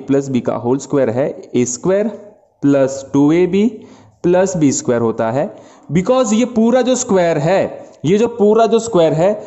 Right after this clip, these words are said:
उसका हमें जो यहाँ पे area find करना है, तो we are using this formula, क्योंकि यहाँ पे number of different यहाँ पे shapes जो थे मैंने आपको starting में explain किया था,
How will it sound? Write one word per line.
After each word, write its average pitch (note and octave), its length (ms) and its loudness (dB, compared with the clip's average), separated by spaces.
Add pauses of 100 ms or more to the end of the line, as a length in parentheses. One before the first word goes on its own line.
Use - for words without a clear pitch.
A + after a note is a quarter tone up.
(180)
उसका F#3+ 320 2
हमें G#3+ 300 2
जो G3+ 100 4
यहाँ E3+ 200 4
पे F#3 100 2 (120)
area F3+ 200 4
find D#3+ 260 0
करना C#3 240 -2
है, F#3 280 -4
तो G3+ 220 0
we G#3 120 2
are G#3 100 4
using G3 320 2
this D3 200 2
formula, C3+ 400 0 (380)
क्योंकि G3+ 200 2
यहाँ G3+ 300 4
पे A3+ 80 6 (440)
number F3+ 280 4
of G#3+ 180 4 (240)
different F#3+ 580 0
यहाँ D3+ 220 2
पे F3 160 0
shapes D#3+ 320 -2
जो D#3 120 2
थे F3 120 0
मैंने F3+ 180 0
आपको E3 240 0
starting C#3+ 360 0
में C#3+ 100 2
explain C3+ 320 -2
किया C#3 200 2
था, F3 140 0